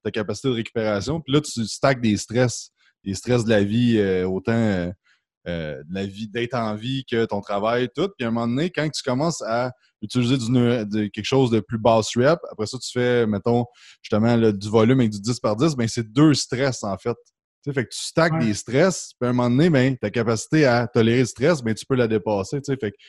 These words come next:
Speaker 1: c'est pour ça que chaque personne va être différente, hein, tu sais.
Speaker 2: Là, là, tu vois, là, la différence entre Jacob puis D L P.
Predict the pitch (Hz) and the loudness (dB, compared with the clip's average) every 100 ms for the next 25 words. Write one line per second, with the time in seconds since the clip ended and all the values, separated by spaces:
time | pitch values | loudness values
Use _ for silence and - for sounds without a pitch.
0 | - - _ - 110 - 143 123 104 - | -20 -20 _ -8 -2 2 6 4 4 2
1 | 135 120 - 104 - 143 135 107 104 92 | 0 0 -2 -2 0 0 2 2 0 -2
2 | - 113 95 135 110 110 131 - - - | -8 -6 -4 -6 -8 -10 -14 -16 -6 2
3 | 247 240 233 - 233 190 185 240 226 202 | 4 4 2 0 -4 -2 2 4 6 4
4 | 170 - 180 196 214 196 175 151 180 180 | 4 0 0 2 2 0 0 2 2 2
5 | 208 220 - 170 160 185 165 151 190 - | 0 0 -2 -2 2 2 2 -2 -4 -4